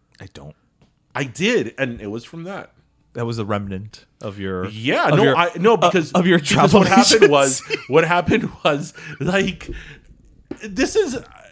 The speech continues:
Speaker 2: this is totally, like, you know, growing up in an immigrant household.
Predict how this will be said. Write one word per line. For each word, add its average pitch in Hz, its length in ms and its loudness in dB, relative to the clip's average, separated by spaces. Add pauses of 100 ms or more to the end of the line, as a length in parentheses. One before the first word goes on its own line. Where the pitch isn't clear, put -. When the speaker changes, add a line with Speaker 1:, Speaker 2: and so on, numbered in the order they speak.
(140)
Speaker 2:
this 202 260 -2
is 269 140 -6
totally, 185 480 2
like, 131 340 0 (180)
you 151 120 0
know, 135 120 0
growing 143 400 4
up 131 120 -4
in 127 280 -4
an 120 180 -4
immigrant 120 400 -6
household. 110 440 -8